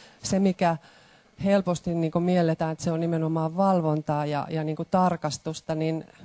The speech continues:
niin siinä on aina se ohjaava näkökulma myöskin. Ja tavoitteena on se, että jokainen lapsi saisi turvallisen ja yksilöllisiin tarpeisiinsa vastaavan sijaishuollon.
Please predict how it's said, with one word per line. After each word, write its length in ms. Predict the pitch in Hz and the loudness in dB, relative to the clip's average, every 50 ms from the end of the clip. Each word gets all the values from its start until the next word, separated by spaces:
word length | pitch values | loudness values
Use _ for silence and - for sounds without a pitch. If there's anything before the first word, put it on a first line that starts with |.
| - - | -12 -8
niin 180 | 170 165 170 | -6 -4 -2
siinä 220 | 165 185 170 165 165 | -2 -2 -2 0 0
on 80 | 165 | 2
aina 240 | 185 185 185 170 165 | 2 2 2 0 0
se 160 | 156 - 139 | -2 -4 -4
ohjaava 440 | 147 160 151 160 160 147 143 147 156 156 | -4 -4 -4 -2 -4 -4 -2 -4 -6 -6
näkökulma 580 | 165 156 147 - 151 147 - - 147 151 151 147 | -6 -8 -6 -6 -6 -6 -6 -6 -6 -4 -4 -4
myöskin. 480 | 147 151 151 156 151 - - 156 147 - | -4 -4 -4 -6 -6 -8 -8 -10 -8 -8
Ja 100 | - 170 | -8 -8
tavoitteena 640 | 170 - 175 170 160 160 - _ 196 208 220 208 180 | -4 -4 -2 -2 -2 -2 -2 _ -4 -2 -2 -2 -2
on 100 | 160 160 | -2 -2
se, 160 | 147 165 156 | -2 -4 -4
että 240 | 151 - _ - 151 151 _ _ - - - - - _ _ | -6 -6 _ -8 -10 -10 _ _ -20 -20 -20 -20 -20 _ _
jokainen 460 | - 160 - - 156 151 151 151 156 | -6 -4 -2 -2 -2 -2 -2 -2 -2
lapsi 300 | 156 156 151 - - 160 | -4 -6 -6 -8 -8 -8
saisi 320 | 143 - 165 160 160 - - | -2 0 0 0 0 0 0
turvallisen 600 | 151 147 143 143 147 135 143 151 - - 143 147 | 0 0 0 -2 -4 -6 -6 -6 -8 -8 -8 -8
ja 100 | 143 127 | -6 -6
yksilöllisiin 760 | 135 151 - - - 151 151 151 151 151 160 151 - 151 156 | -8 -8 -10 -12 -14 -12 -12 -10 -10 -10 -10 -10 -8 -10 -8
tarpeisiinsa 680 | 147 156 151 151 - - 151 156 - 160 160 156 170 170 | -6 -6 -6 -6 -6 -8 -8 -8 -8 -8 -6 -6 -6 -4
vastaavan 480 | 165 165 156 - - 147 147 143 143 143 | -4 -6 -6 -6 -6 -6 -6 -4 -6 -6
sijaishuollon. 760 | - 156 143 139 139 139 - - - - 73 - - - 185 | -6 -6 -6 -6 -8 -8 -10 -12 -12 -10 -10 -8 -8 -10 -12